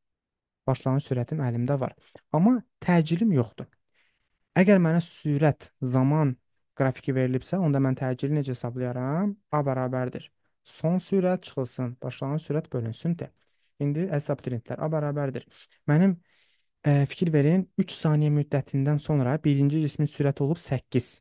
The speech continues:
Sürətləri kəsişib bu nöqtədə, yəni bərabər olub. Deməli, mənim üç saniyə sonra son sürətim olub səkkiz, birinci cisimdən gedir söhbət, səkkiz çıxılsın. Birinci cismin başlanğıc sürəti ikidir,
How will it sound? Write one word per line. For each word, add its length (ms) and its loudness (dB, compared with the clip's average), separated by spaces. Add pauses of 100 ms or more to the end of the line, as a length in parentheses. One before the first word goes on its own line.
(520)
Sürətləri 560 2
kəsişib 480 -2
bu 100 2
nöqtədə, 380 -4 (320)
yəni 160 -4
bərabər 420 4
olub. 220 -10 (580)
Deməli, 240 2
mənim 300 2
üç 160 -2
saniyə 240 0
sonra 240 -2 (100)
son 240 -2
sürətim 480 -4 (460)
olub 180 0
səkkiz, 680 -6 (120)
birinci 320 2
cisimdən 380 -4
gedir 160 0
söhbət, 340 -2 (300)
səkkiz 480 -4
çıxılsın. 400 -2 (280)
Birinci 280 4
cismin 240 0
başlanğıc 400 0
sürəti 300 -4
ikidir, 440 -2